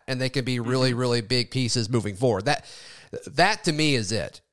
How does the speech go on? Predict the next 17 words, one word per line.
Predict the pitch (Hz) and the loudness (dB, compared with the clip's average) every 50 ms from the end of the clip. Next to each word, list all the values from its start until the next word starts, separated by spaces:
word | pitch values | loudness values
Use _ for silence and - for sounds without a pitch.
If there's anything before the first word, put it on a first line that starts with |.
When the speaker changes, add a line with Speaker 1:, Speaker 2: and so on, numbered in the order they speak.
| _ - 120 | _ 0 2
Speaker 1:
Um, | 123 127 123 117 113 104 104 98 101 - | 2 4 4 2 0 -2 -6 -10 -8 -4
Speaker 2:
Yeah. | 151 143 131 | 0 2 2
Speaker 1:
you | 123 | 2
know, | 113 | 2
find | 107 - 160 160 165 170 170 | 2 2 4 4 4 4 4
those | 165 160 147 | 2 2 2
Speaker 2:
Yeah. | 131 160 | 4 4
Speaker 1:
guys | 151 147 143 143 143 127 | 4 6 6 4 4 2
that | 127 139 131 | 2 2 2
are | 127 | 2
Speaker 2:
Hundred | 127 123 | 2 0
percent. | 117 110 110 | 0 0 2
Speaker 1:
investments | 143 139 127 - 139 123 107 | 2 2 2 2 0 -2 -2
in | 117 117 | -2 -4
the | 104 - | -4 -4
future, | - 104 95 90 - 78 62 - - _ _ | -4 -4 -4 -4 -4 -6 -8 -10 -12 _ _
right? | 107 104 98 90 | -6 -4 -4 -4